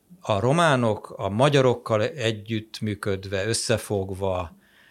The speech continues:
leszavazták a nacionalista, mm, borzasztó toxikus politikust, miközben Budapesten Orbán Viktor azzal van elfoglalva, hogy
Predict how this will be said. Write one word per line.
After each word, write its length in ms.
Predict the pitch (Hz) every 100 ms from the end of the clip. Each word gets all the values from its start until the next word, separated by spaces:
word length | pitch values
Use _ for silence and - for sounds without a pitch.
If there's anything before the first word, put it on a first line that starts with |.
| _ _ _ _ _ _ -
leszavazták 1200 | 98 104 127 135 127 113 107 - - 101 92 -
a 280 | 95 95
nacionalista, 1600 | 98 120 - 123 110 98 95 - - 95 104 113 117 58 58 60 135
mm, 440 | 64 64 64 65 - - 67 135 117 123 123 - 127 113 113
borzasztó 540 | 127 135 120 110 - 101
toxikus 640 | - 117 - 117 101 -
politikust, 720 | - 120 135 135 131 135 127
miközben 960 | 117 117 110 104 104 107 101 98 101 -
Budapesten 960 | 117 120 - 107 - - 107 104 104 113
Orbán 380 | 120 117 110 104
Viktor 340 | 104 - 107
azzal 340 | 113 107 113 104
van 140 | 101
elfoglalva, 760 | 110 - 110 104 104 101 98 98
hogy 200 | 104